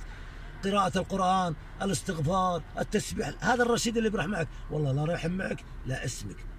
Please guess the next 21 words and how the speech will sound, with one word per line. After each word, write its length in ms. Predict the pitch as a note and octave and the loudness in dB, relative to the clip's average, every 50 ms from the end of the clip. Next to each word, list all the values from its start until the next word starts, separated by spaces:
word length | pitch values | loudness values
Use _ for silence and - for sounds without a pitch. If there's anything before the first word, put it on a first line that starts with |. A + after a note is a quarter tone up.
| - - | -6 -2
ولا 180 | C3 C#3+ C#3 | 0 0 0
فصلك 360 | B2 - C3 A#2+ - - - - - - - - - - G#2 | 0 0 -2 -4 -4 -8 -10 -10 -12 -12 -10 -10 -6 -4 0
ولا 180 | - - - | 2 2 2
عيالك، 400 | - A#2+ C3 C#3 B2+ A#2 A2+ G#2+ - - - - - - - | 2 2 0 0 0 0 -2 -4 -6 -10 -12 -14 -14 -10 -6
ولا 180 | - B2+ C3+ C#3+ | -2 0 0 2
رايح 180 | C#3+ C3+ A#2 | 0 0 2
معك 340 | C3 C#3+ C#3+ C3 C3+ B2+ - A#2 | 2 2 2 2 0 0 2 2
مالك، 400 | C#3 C#3 B2 A#2 A2 - - - - - - | 4 4 4 2 0 -4 -6 -10 -12 -8 -4
ولا 120 | B2+ C3+ C#3+ | -2 0 0
رايح 180 | D3+ C#3+ - | 2 2 2
معك 220 | C#3 C3+ B2+ C#3 B2+ - | 0 2 2 0 0 0
جاهتك، 380 | C#3 D3 C#3 A#2 A2+ A2+ B2 - - - - - - | 0 0 2 0 0 -2 -4 -8 -10 -10 -12 -8 -4
ولا 140 | C3+ C#3 D3 | -2 0 2
رايح 200 | D3 D#3 C#3 - | 2 0 0 0
معك 220 | D3 D#3 C#3 C#3+ - | 0 0 0 0 0
شيء، 160 | - D3+ C3+ A#2 - - - - - | 0 0 -2 -2 -4 -8 -8 -4 0
ما 80 | C#3+ D3+ | 0 2
يروح 180 | D#3 D#3 B2 | 2 2 2
معك 220 | C#3+ D#3 D#3 D#3 - - - - | 2 0 0 -2 -4 -6 -4 -2
إلا 240 | D3 D3 C#3+ C#3+ | 0 2 2 2
العمل 480 | C#3+ C#3 B2+ B2 B2+ D3 D#3+ E3 F3 F3 | 2 0 0 0 0 0 0 0 -2 -4